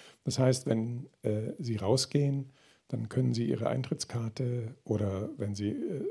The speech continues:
es nur auf dem Handy haben, dann kriegen Sie ein Zettelchen,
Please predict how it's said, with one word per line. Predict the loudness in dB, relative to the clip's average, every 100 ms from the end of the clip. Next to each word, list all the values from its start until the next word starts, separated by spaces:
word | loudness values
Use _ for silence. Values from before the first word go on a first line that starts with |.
| -6
es | -8 -2
nur | 0
auf | 0 -2
dem | -4
Handy | 0 0
haben, | 0 0 -2 -6 -4
dann | -4 -6 -6
kriegen | -4 -2 -2
Sie | -2 -2
ein | -2 -2
Zettelchen, | 0 0 -2 -4 -4 -4